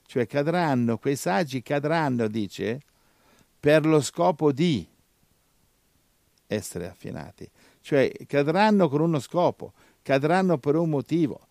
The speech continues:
L'anticristo li ucciderà per un motivo, ucciderà per uno scopo. Apocalisse due, anzi. Capito?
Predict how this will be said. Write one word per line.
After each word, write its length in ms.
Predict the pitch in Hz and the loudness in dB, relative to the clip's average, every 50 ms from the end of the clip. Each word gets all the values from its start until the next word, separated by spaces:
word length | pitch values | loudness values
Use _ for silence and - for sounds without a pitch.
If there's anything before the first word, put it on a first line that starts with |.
| _ _ _ - | _ _ _ -6
L'anticristo 680 | - 131 139 143 123 156 143 - 165 185 196 156 - 156 | -2 -2 0 0 0 -4 -4 0 0 0 0 0 0 0
li 80 | 147 151 | 2 2
ucciderà 640 | 143 127 - 151 151 147 151 151 156 156 143 127 | 0 0 0 -2 0 2 2 2 2 0 -2 -2
per 180 | - - 135 143 | -2 -2 0 0
un 140 | 147 151 | 0 0
motivo, 680 | 151 151 143 135 - 160 175 185 170 131 104 - - - _ _ _ _ _ _ _ _ | 0 0 -2 -2 -2 -2 0 0 0 -2 -2 -6 -12 -18 _ _ _ _ _ _ _ _
ucciderà 540 | - 123 120 113 - 143 139 131 143 151 151 | -10 -10 -8 -6 -4 -4 -2 0 0 0 0
per 140 | 127 143 147 | -2 -2 -4
uno 180 | 156 151 147 135 | -4 -2 -4 -6
scopo. 480 | - - - 147 160 147 - - - | -8 -6 -4 -2 -2 -2 -2 -6 -16
Apocalisse 580 | - - 123 117 117 127 143 143 120 - 131 127 | -16 -14 -12 -8 -6 -4 -4 -6 -6 -6 -6 -4
due, 260 | 135 147 131 101 92 | -4 -2 -2 -2 -2
anzi. 300 | 90 87 82 - - - _ _ _ _ _ _ _ _ _ _ _ _ _ _ _ _ _ _ _ _ _ _ _ _ _ _ _ _ _ _ _ _ _ | -4 -6 -8 -12 -14 -20 _ _ _ _ _ _ _ _ _ _ _ _ _ _ _ _ _ _ _ _ _ _ _ _ _ _ _ _ _ _ _ _ _
Capito? 460 | - 107 104 110 104 92 - 95 87 | -10 -8 -6 -6 -6 -6 -6 -10 -8